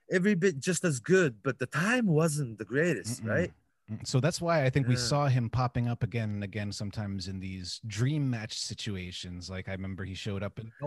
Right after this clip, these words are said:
Speaker 1: Yeah, at the
Speaker 2: Noah
Speaker 1: time,
Speaker 2: or
Speaker 1: 'cause while he was being the president of All Jap-, you know, his version of All Japan Pro Wrestling, and, uh, s-, you know, president,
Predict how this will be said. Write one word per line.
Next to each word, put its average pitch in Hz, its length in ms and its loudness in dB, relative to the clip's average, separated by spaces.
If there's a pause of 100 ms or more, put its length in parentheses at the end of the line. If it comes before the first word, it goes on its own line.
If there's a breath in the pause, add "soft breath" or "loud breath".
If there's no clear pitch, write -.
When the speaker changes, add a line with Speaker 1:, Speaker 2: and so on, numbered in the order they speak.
Speaker 1:
Yeah, 233 220 6
at 233 120 2
the 208 60 -4
Speaker 2:
Noah - 80 -8
Speaker 1:
time, 247 220 6
Speaker 2:
or 175 60 -4
Speaker 1:
'cause - 200 0 (200 loud breath)
while 226 440 6
he 214 280 4
was 190 220 4
being 170 320 2
the 175 80 2
president 143 720 2 (360)
of 123 220 -6
All 123 200 4
Jap-, 120 200 -8 (120)
you 120 80 -6
know, 113 240 -4
his 190 240 2
version 127 380 0
of 107 120 -2
All 113 140 2
Japan 113 380 -2
Pro 110 160 -2
Wrestling, 156 440 0 (340 soft breath)
and, 113 500 -4
uh, 110 580 0
s-, - 380 -8
you 123 100 -10
know, 107 220 -8 (680)
president, 147 720 2